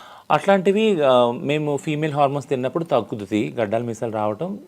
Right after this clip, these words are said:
ఎదుగుదల తగ్గుద్ది. ఇంకా పూర్తిగా పోవాలంటే లేజర్ ట్రీట్మెంట్ తీసుకుంటాం. ఆ లేజర్ ట్రీట్మెంట్ is లేజర్ పంపించి అది ఏదైతే హెయిర్ ఉందో దాని రూట్ని బర్న్ చేస్తుంది, తక్కువ అవుతుంది, మినిమం అవుతుంది. సర్జరీ చేసుకున్న వాళ్ళకి ఇంకా పూర్తిగా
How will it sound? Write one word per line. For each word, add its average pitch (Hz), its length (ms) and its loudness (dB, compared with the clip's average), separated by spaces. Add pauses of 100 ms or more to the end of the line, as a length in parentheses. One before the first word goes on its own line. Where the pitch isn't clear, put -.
ఎదుగుదల 123 360 0
తగ్గుద్ది. 92 500 -6 (420)
ఇంకా 165 260 4
పూర్తిగా 175 440 2
పోవాలంటే 135 420 0
లేజర్ 127 340 4
ట్రీట్మెంట్ 107 380 -6
తీసుకుంటాం. - 520 -12 (680)
ఆ 143 60 6
లేజర్ 175 440 8
ట్రీట్మెంట్ 185 520 2 (300)
is 143 260 0
లేజర్ 135 380 6 (100)
పంపించి 135 440 -2
అది 127 140 2
ఏదైతే 120 340 -2 (160)
హెయిర్ 127 220 4
ఉందో 127 280 -2
దాని 135 220 -4
రూట్ని 123 520 -2 (320)
బర్న్ 123 280 6
చేస్తుంది, 113 520 0
తక్కువ 131 280 2
అవుతుంది, 92 280 2
మినిమం 101 240 -6
అవుతుంది. 92 340 -10 (340)
సర్జరీ 196 300 8
చేసుకున్న 185 380 4
వాళ్ళకి 185 280 2
ఇంకా 180 160 -2
పూర్తిగా 165 680 0